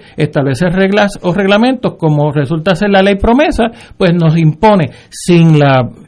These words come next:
eh, sin la anuencia o sin la consulta al pueblo de Puerto Rico de si quieren eso o no, pues no los impone, porque en una relación, eh, colonial,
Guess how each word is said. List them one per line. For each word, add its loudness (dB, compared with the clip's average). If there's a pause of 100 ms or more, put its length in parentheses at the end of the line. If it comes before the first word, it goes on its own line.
(300)
eh, -2
sin -2
la 0
anuencia 0 (340)
o -4
sin 0
la 0
consulta 0
al 0
pueblo 0
de 0
Puerto -4
Rico -2
de 0
si -4
quieren 0
eso -2
o -4
no, -6 (160)
pues -2
no -2
los 2
impone, 0 (200)
porque -2 (320)
en 0
una 2
relación, -2 (160)
eh, 0
colonial, 2